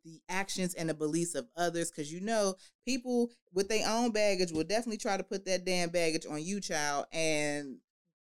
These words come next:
some of us, when we don't know any better, we will carry other people's baggage around, uh, just because that's what we think we deserve. And that, baby girl, is not gonna work no more.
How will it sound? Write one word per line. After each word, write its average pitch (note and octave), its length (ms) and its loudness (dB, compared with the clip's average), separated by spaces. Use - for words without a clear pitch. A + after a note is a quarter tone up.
some A#3 260 4
of A3+ 140 4
us, F3 380 4
when F3+ 160 2
we G3 100 4
don't F3+ 240 2
know G#3 220 2
any F#3+ 160 0
better, E3 260 4
we F3 220 2
will F4 160 2
carry B3 320 2
other A3 180 0
people's G3+ 320 -8
baggage F#3 400 -2
around, F3 560 0
uh, E3+ 260 4
just F#3+ 300 2
because F3 600 2
that's F3 320 0
what D#3+ 160 -6
we D#3+ 140 -8
think D#3 320 -6
we D3 120 -6
deserve. C3+ 480 -2
And D#3 300 -2
that, A3 260 2
baby A3 200 0
girl, G3+ 360 4
is D#3 240 2
not E3+ 280 -2
gonna E3 160 0
work D#3+ 300 -2
no D3 160 -2
more. C#3+ 240 -12